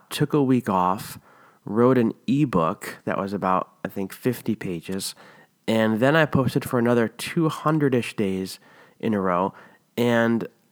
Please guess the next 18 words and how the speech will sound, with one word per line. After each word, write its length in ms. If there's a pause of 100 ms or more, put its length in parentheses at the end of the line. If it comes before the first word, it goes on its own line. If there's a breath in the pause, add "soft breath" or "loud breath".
uh, 160
also 300
had 100
a 40
podcast 720
to 80
go 140
along 440
with 220
that. 280
I 60
think 240
I 80
got 100
up 120
to, 80
like, 180
seventy 640